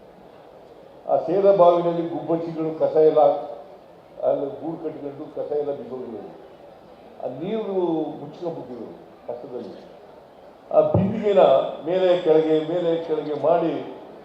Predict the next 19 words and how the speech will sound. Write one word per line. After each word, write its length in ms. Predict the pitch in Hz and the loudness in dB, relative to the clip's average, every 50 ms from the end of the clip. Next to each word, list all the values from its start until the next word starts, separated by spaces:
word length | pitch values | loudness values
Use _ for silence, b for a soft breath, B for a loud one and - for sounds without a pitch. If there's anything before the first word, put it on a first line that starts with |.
| - - - - - - - - - - - - | -20 -20 -20 -20 -20 -20 -20 -20 -20 -20 -14 -8
ಆ 160 | 135 143 151 | -2 -2 -2
ಕಸ 320 | 143 - - - - - 202 | -2 -2 -2 -4 -2 2 2
ಎಲ್ಲ 240 | 196 190 190 175 165 | 4 4 4 4 2
ಪಕ್ಕಕ್ಕೆ 460 | 160 165 156 156 160 160 160 160 - | 4 2 2 0 0 -4 -8 -10 -10
ಸರ್ಕೊಂಡ 300 | 170 - - 165 165 156 | -10 -10 -10 -10 -10 -8
ಮೇಲೆ 180 | 156 156 180 | -8 -8 -8
ನೀರು 380 | 190 165 151 156 160 - - 139 | -8 -8 -10 -10 -12 -10 -8 -8
ತಗೊಳ್ಬೇಕು. 480 | - 131 123 113 98 92 - - - - - - - - - - - - - - - - - - - - - - - - - - - - - - - - - - - - - - - - 139 | -6 -6 -6 -6 -8 -10 -12 -14 -16 -18 -20 -20 -20 -20 -20 -20 -20 -20 -20 -20 -20 -20 -20 -20 -20 -20 -20 -20 -20 -20 -20 -20 -20 -20 -20 -20 -20 -20 -20 -20 -20 -20 -20 -20 -20 -20 -18
ನೀರು 160 | 165 170 - | -18 -14 -10
ತಗೊಳ್ಳೋದು. 340 | - 143 123 123 117 107 104 | -10 -10 -8 -8 -8 -8 -8
ಇದು 340 | - - - 127 123 127 135 | -12 -14 -18 -18 -14 -12 -10
ಹೆಂಗಾಗಿದೆ 540 | 151 170 196 175 180 190 170 165 156 151 151 | -6 -4 -2 0 0 -2 -2 -2 -2 -2 -2
ಅಂತಂದ್ರೆ, 720 | 147 147 - 147 139 135 131 117 113 104 - - - - - - - - - - - - 117 | -2 -2 -4 -6 -6 -4 -4 -4 -4 -4 -6 -8 -12 -14 -18 -20 -20 -20 -20 -20 -10 -4 -2
ನಮ್ಮ 200 | 123 143 143 151 147 143 139 135 131 131 - - - - - - - - - | -2 2 6 6 8 8 8 6 4 2 0 -4 -8 -10 -14 -18 -18 -6 -2
ಸಮಾಜ 280 | 131 135 151 165 170 160 | 0 4 4 4 6 6
ಸುಧಾರಣೆ 580 | 160 156 - - - 147 156 160 165 160 151 | 4 2 0 0 4 6 8 8 8 8 6
ಹೆಂಗಪ್ಪ 440 | 147 143 135 139 143 143 143 - - | 6 6 4 4 6 6 6 8 8
ಆಗಿದೆ 480 | 139 131 131 135 131 131 127 127 127 120 | 8 8 8 8 4 2 0 0 0 0
ಅಂತಂದ್ರೆ, 840 | 113 - - 117 101 92 90 82 87 95 113 127 - - - - | 0 0 0 -2 -2 -2 -4 -4 -2 0 0 0 0 -2 -6 -10